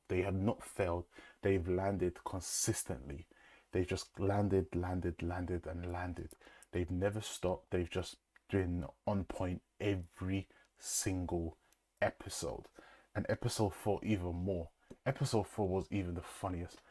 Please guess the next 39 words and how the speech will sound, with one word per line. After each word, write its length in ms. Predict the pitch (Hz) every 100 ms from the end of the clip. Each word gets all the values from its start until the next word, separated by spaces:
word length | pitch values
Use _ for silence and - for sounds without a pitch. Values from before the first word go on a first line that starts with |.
| - -
Like, 280 | 98 82 80 -
you 200 | 107 110
have, 360 | 101 113 110 - - - _ _ _ _ _ _ _ -
you 220 | 113 151
just 220 | 165 147 -
have 240 | 113 95
so 200 | - 120
much 180 | 127 - -
action. 400 | 113 - - 107
You 100 | 107
do 180 | 131
have 120 | 127 107
a 60 |
bit 140 | 104 92
of 80 |
action 360 | 92 - - 80
in 120 | 95
the 60 | 87
show, 280 | - 87 - _ - - - - _ _ -
but 80 | 101
you 160 | 113
have 200 | 123 123
it 100 | 113
in 100 | 107
such 260 | 101 120 -
a 40 |
way 180 | 98 107
that 140 | 98 82
you're 120 | 104
just 200 | 98 95
like, 400 | 92 92 - - _ _ _ _ _ -
"This 100 | 139
doesn't 280 | 170 165 160
make 200 | 160 -
sense, 340 | 180 160 -
but 220 | - 127
it 80 | 120
still 380 | - - 165 156
works. 480 | 160 170 - -